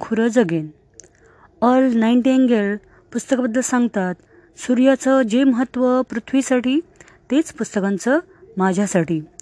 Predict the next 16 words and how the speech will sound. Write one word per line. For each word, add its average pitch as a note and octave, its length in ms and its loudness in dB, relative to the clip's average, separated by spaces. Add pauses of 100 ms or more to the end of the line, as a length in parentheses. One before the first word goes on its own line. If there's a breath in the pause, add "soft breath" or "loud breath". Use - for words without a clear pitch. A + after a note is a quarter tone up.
(320 loud breath)
हॅरी B3+ 300 4
ट्रुमन C4 420 4
पुस्तकाबद्दल C4 580 -2
सांगतात, A#3+ 480 -2 (480 soft breath)
"प्रत्येक B3+ 440 -2
वाचक C4 300 -2
हा B3+ 140 -2
नेता A#3+ 320 2
असतोच C4+ 400 0
असं C#4+ 220 2
नाही, A#3 360 2 (400 loud breath)
पण A#3+ 100 0
प्रत्येक B3+ 520 -2
नेता A#3+ 300 0
हा C4 180 -2
वाचक C4 360 -2